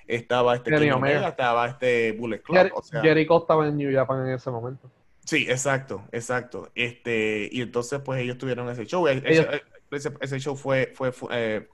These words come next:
Speaker 1: funded
Speaker 2: El primer,
Speaker 1: por,
Speaker 2: el
Speaker 1: por
Speaker 2: primer pay-per-view yo creo que fue el de Las Vegas entonces. Double or Nothing.
Speaker 1: Double or Nothing y después Fyter Fest. Esos son los dos que ellos tuvieron
Speaker 2: No, no tienen
Speaker 1: así.
Speaker 2: mucho. No tienen mucho.
Speaker 1: No, no.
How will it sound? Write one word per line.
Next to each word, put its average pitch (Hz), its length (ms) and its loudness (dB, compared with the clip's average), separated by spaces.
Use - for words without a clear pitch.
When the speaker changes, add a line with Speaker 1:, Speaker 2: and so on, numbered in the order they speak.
Speaker 1:
funded 139 320 0
Speaker 2:
El - 80 -6
primer, 175 300 6
Speaker 1:
por, 180 100 2
Speaker 2:
el 160 80 -6
Speaker 1:
por 156 60 -8
Speaker 2:
primer 160 300 4
pay-per-view 185 440 4
yo 196 140 2
creo 190 100 2
que 185 80 2
fue 185 160 -2
el 185 40 -6
de 175 80 2
Las 143 140 2
Vegas 147 240 0
entonces. 139 480 -10
Double 143 340 0
or 151 80 0
Nothing. 135 280 -4
Speaker 1:
Double 143 320 6
or 139 80 4
Nothing 214 480 2
y 160 60 2
después 147 280 -2
Fyter 113 300 0
Fest. - 400 -6
Esos 135 280 -4
son 139 180 0
los 131 120 2
dos 131 140 0
que 131 100 -4
ellos 123 160 -2
tuvieron 113 540 -4
Speaker 2:
No, 233 80 4
no 220 100 2
tienen 185 160 0
Speaker 1:
así. 196 80 -2
Speaker 2:
mucho. 180 240 -10
No 151 80 -20
tienen 170 200 -16
mucho. 175 120 -14
Speaker 1:
No, 123 120 0
no. 139 320 -4